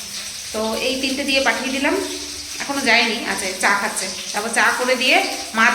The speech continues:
ভাজা বসিয়ে দিয়ে তারপর আমি ক্যামেরাটা ধরার সুযোগ পেলাম। তো আজকে করব হচ্ছে ভোলা মাছ, তিন পিস মাছ ভাজা কমপ্লিট আর দু পিস আছে, সেই দু পিসটা করে নেবো। আগামীকালকে রান্না আজকেই আমি করে রাখছি, কালকে আমাকে একটুখানি যেতে হবে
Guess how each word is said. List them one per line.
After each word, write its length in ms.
ভাজা 220
বসিয়ে 340
দিয়ে 180
তারপর 300
আমি 160
ক্যামেরাটা 380
ধরার 240
সুযোগ 300
পেলাম। 180
তো 80
আজকে 300
করব 240
হচ্ছে 240
ভোলা 280
মাছ, 200
তিন 160
পিস 180
মাছ 180
ভাজা 240
কমপ্লিট 440
আর 220
দু 140
পিস 180
আছে, 260
সেই 100
দু 180
পিসটা 220
করে 180
নেবো। 180
আগামীকালকে 800
রান্না 380
আজকেই 300
আমি 160
করে 220
রাখছি, 440
কালকে 360
আমাকে 280
একটুখানি 360
যেতে 380
হবে 300